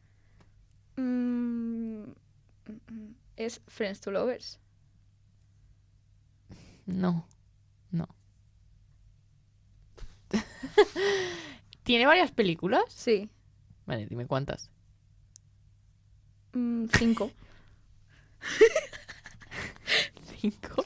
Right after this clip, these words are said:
Speaker 1: Cinco.
Speaker 2: ¿Cinco películas?
Speaker 1: Cinco.
Speaker 2: ¿Qué?
Speaker 1: Ajá. Cinco.
Speaker 2: ¿Por qué tiene tantas? <laughs> Vale.
Speaker 1: Porque es una saga. <laughs>
Speaker 2: Vale.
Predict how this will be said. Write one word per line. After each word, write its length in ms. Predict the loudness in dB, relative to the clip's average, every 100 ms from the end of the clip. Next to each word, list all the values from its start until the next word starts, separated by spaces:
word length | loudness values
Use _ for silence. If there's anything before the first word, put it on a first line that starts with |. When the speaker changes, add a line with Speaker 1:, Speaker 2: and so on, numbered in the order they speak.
| -4
Speaker 1:
Cinco. 420 | -12 -10 0 2 0 -12 -12 -6
Speaker 2:
¿Cinco 260 | -2 6 10 10 10
películas? 500 | 6 4 2 2 2 0 -2 -4 -6
Speaker 1:
Cinco. 400 | -4 -4 -6 -12 -14 -20 -20 -20 -20 -20 -20 -16 -16 -14
Speaker 2:
¿Qué? 400 | -4 2 4 2 -2 -10
Speaker 1:
Ajá. 280 | -4 0 -2 -4 -20 -20 -14
Cinco. 280 | -8 -8 -8
Speaker 2:
¿Por 240 | -8 -4 -4
qué 80 |
tiene 240 | -4 -2 -2
tantas? 540 | 0 -2 -4 -6 -10 -18 -20 -18
<laughs> 880 | -10 -10 -8 -8 -2 -2 -2 -4 -2
Vale. 220 | 0 -2 -4
Speaker 1:
Porque 220 | -2 0 2
es 60 |
una 160 | 2 2
saga. 280 | 4 6 6
<laughs> 60 | 6 6 6 4 0 -4 -8 -4 -4 -6 -14 -18 -18 -20 -16 -4 2 2 2 -2
Speaker 2:
Vale. 180 | -4